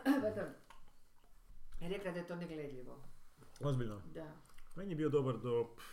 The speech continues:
Speaker 2: zadnjih pola
Speaker 1: Da, ona
Speaker 2: sata.
Speaker 1: uopće nije skužila o čem se tu radi, da je dosadna priča došla Boga, da je čak i njena, e, cura od-, curica od, e, ne znam, osamnaest godina zaspala skoro.
Speaker 2: Ha, ne znam, to je
Speaker 1: A
Speaker 2: onak-
Speaker 1: nije, a bistra je ženska, nije baš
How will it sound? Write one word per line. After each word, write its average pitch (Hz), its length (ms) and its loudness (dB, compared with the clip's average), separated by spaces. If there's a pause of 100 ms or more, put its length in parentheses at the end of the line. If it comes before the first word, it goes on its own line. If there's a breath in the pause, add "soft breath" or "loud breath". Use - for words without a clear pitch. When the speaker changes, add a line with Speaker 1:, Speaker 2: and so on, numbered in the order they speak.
(120)
Speaker 2:
zadnjih 107 320 -6
pola - 160 -6
Speaker 1:
Da, - 60 0
ona 254 100 0
Speaker 2:
sata. 294 160 2
Speaker 1:
uopće 302 140 -6
nije 294 120 -4
skužila 247 300 -4
o 220 60 -8
čem 202 180 -8
se 175 100 -14
tu 165 180 -8
radi, 208 280 -4
da 208 80 -4
je 196 80 -4
dosadna 208 380 -6
priča 185 320 -8
došla 151 320 -8
Boga, 143 500 -6 (320 loud breath)
da 180 60 -10
je 185 80 -8
čak 240 200 -6
i 233 40 -4
njena, 214 220 -4
e, 175 400 -8
cura 156 400 -6
od-, 131 180 -8
curica 139 560 -8
od, 123 120 -12 (140)
e, 131 40 -14 (400)
ne 127 140 -12
znam, 135 160 -16
osamnaest 139 380 -12
godina 135 340 -8
zaspala 123 440 -12
skoro. - 280 -20 (880)
Speaker 2:
Ha, 151 220 -12
ne 127 160 -4
znam, 101 140 -8
to - 120 -8
je 107 40 -4
Speaker 1:
A - 40 -4
Speaker 2:
onak- - 40 -2
Speaker 1:
nije, 214 200 2
a 202 40 -2
bistra 208 280 -4
je 139 80 -6
ženska, 135 380 -12
nije 143 220 -10
baš 143 220 -10